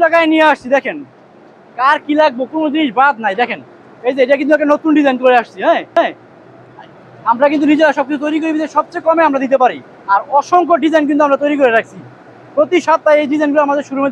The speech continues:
যাবে, আবার নতুন, নিত্য নতুন ডিজাইন তৈরি করবো। এই পাশে আমাদের ডিজাইন রুম আছে,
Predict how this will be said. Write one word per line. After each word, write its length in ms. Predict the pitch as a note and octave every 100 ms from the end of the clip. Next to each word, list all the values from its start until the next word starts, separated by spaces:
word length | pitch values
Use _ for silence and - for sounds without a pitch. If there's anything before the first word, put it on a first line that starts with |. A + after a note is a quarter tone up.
| D4
যাবে, 160 | C#4+ D#4+ B3
আবার 160 | B3+ D4
নতুন, 160 | C#4+ C4+
নিত্য 140 | D4 D4+
নতুন 120 | D4 C#4
ডিজাইন 160 | C#4 A3
তৈরি 100 | B3 B3
করবো। 160 | F3 C#3 - - - - - C4+
এই 60 | D4
পাশে 140 | D4 D4+
আমাদের 180 | D4 C#4
ডিজাইন 200 | C4 D4 C4+
রুম 100 | C#4+ D4+
আছে, 120 | D4